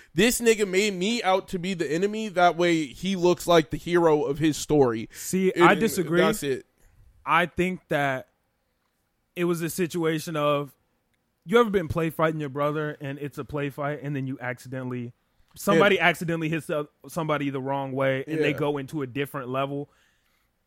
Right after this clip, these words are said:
Speaker 2: I think it was a situation of the nigga flipped the switch. He wasn't trying to flip the switch. The switch just got flipped when he s-, I don't remember what he said, but he said something. And Mike was like,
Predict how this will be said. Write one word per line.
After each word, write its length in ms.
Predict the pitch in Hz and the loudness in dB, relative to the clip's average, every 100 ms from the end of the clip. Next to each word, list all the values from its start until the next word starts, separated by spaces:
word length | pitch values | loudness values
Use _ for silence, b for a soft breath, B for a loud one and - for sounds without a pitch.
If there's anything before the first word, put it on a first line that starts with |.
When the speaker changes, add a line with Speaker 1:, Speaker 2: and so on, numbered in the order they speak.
| _ - | _ 0
Speaker 2:
I 100 | 208 | 2
think 200 | - 269 | 4 2
it 20 | |
was 140 | 269 220 | 2 0
a 60 | |
situation 600 | - 240 208 220 208 202 | 0 -2 0 0 0 2
of 260 | 190 180 156 _ _ - | 4 4 2 _ _ -12
the 140 | 123 156 | -4 0
nigga 480 | 156 170 202 123 110 _ - | 2 2 0 -2 -10 _ -6
flipped 260 | 180 170 | -4 -4
the 80 | - | -8
switch. 380 | - 147 101 - | -6 -6 -8 -10
He 100 | 175 | -4
wasn't 380 | 180 214 196 139 | 0 2 0 -4
trying 320 | - 196 220 | -2 0 0
to 100 | 220 | -4
flip 240 | 180 214 175 | -4 -4 -6
the 60 | |
switch. 340 | 196 208 196 - _ _ _ | -4 0 0 -2 _ _ _
The 100 | 208 | -8
switch 440 | - - 302 185 170 | -4 2 2 2 0
just 240 | 220 151 | 0 2
got 280 | 214 160 - | 0 0 -2
flipped 320 | 226 196 - | 2 2 0
when 200 | 170 165 | -4 -4
he 120 | 180 | -4
s-, 140 | 160 - 160 | -6 -10 -6
I 140 | 147 185 | 0 0
don't 80 | |
remember 260 | 196 190 170 | 0 -4 -6
what 280 | 143 147 151 | -6 -6 -6
he 120 | 143 | -10
said, 300 | - 127 117 | -12 -12 -10
but 80 | 123 | -10
he 60 | 123 | -12
said 320 | 143 135 - | -10 -10 -10
something. 560 | 147 139 - 110 104 - _ _ _ _ | -10 -10 -8 -10 -10 -18 _ _ _ _
And 140 | 165 170 | -6 0
Mike 180 | 160 151 | 0 0
was 180 | 156 | -2
like, 280 | 151 147 135 | -2 -2 -4